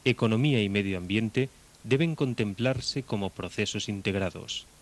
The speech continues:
La economía del medio ambiente debe respetar la idea de equilibrio entre beneficios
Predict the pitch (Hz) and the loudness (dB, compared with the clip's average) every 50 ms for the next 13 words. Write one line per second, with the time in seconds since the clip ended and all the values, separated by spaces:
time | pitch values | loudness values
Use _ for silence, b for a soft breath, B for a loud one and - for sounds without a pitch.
0 | - - - - - - - - - - - - - 120 117 117 110 - 113 104 | -20 -20 -20 -20 -20 -20 -20 -20 -20 -20 -8 0 4 6 6 6 6 4 2 2
1 | 104 107 113 113 107 95 101 95 95 98 95 92 95 87 85 85 98 104 107 107 | 2 4 4 4 4 2 0 0 -2 -2 -4 -4 -4 -6 -4 -2 -2 0 0 0
2 | - 123 127 131 B B B B - - 123 123 139 160 165 160 156 143 - - | -2 -4 -6 -6 B B B B -14 -4 0 0 2 2 2 0 0 -2 -2 -2
3 | - 127 - 131 127 131 120 110 107 101 92 113 120 123 120 113 110 101 95 90 | -2 0 0 0 2 2 2 2 2 2 2 2 2 2 2 2 0 0 0 0
4 | - 113 117 113 113 101 110 117 120 120 110 98 98 92 - - 98 90 92 90 | 0 0 2 2 2 2 2 2 2 2 2 0 -2 -4 -4 -4 -2 -2 -2 -4
5 | 87 - - 143 - - - 127 123 117 - - | -4 -4 -4 -6 -4 -4 -2 -2 -2 -2 -4 -8